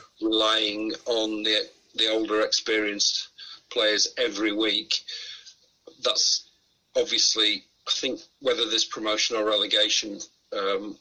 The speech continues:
will have a bearing on that, and the, the teams that have,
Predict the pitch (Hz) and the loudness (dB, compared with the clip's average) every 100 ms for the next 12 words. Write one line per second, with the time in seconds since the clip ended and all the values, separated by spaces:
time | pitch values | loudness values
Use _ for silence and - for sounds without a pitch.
0 | - 110 104 107 107 113 110 101 101 92 | -4 0 0 0 0 2 4 4 0 -4
1 | - _ _ _ - 110 104 104 92 - | -16 _ _ _ -6 -6 -2 0 0 -2
2 | _ - 117 110 - _ _ - - 123 | _ -8 -6 -6 -8 _ _ -2 0 2
3 | 110 - 120 113 | 0 0 2 0